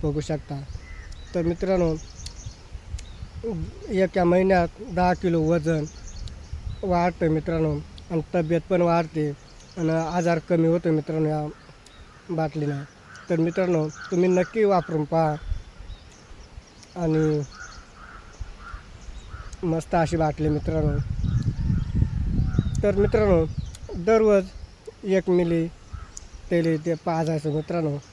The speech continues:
तर तसं जर नाही खाल्लं तर मित्रांनो, पिठामध्ये पाजायचं,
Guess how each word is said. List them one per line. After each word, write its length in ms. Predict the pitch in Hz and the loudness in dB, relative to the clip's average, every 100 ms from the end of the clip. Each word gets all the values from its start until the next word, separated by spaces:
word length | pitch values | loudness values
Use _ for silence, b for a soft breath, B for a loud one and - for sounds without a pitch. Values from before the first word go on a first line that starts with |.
| - - - - | -20 -20 -12 -2
तर 380 | 175 180 170 165 - - - - - 208 | 2 4 2 0 -4 -14 -16 -16 -4 -2
तसं 220 | - 220 | 2 4
जर 160 | 202 | 6
नाही 160 | 190 196 | 6 6
खाल्लं 300 | 190 185 156 151 - 180 | 6 4 4 0 -2 -2
तर 60 | |
मित्रांनो, 360 | 170 175 190 185 - | 0 0 2 0 0
पिठामध्ये 460 | 185 214 202 185 190 | 2 4 6 4 4
पाजायचं, 580 | 175 160 151 151 151 | 2 2 2 0 -2